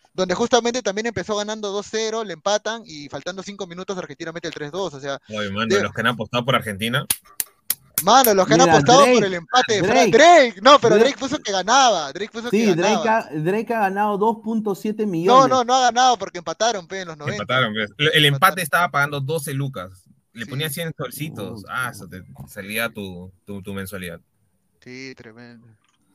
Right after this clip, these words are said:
Speaker 3: Y bueno, aquí está, tengo ya la foto de Messi besando la copa, ¿no?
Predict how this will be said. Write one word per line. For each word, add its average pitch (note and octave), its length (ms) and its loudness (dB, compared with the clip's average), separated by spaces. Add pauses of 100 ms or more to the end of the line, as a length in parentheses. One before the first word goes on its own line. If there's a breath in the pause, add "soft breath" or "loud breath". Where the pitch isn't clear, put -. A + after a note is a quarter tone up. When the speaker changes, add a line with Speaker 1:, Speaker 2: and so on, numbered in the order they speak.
(260)
Speaker 3:
Y C3+ 100 -6
bueno, D3+ 280 0
aquí D3 140 -6
está, D#3+ 480 0
tengo D#3+ 200 -4
ya D#3+ 100 -2
la D#3 160 -4
foto E3 280 -6
de C#3 120 -4
Messi D#3 340 -4
besando C#3+ 380 -4
la C3 200 -4
copa, C#3+ 560 -4
¿no? C3+ 360 -10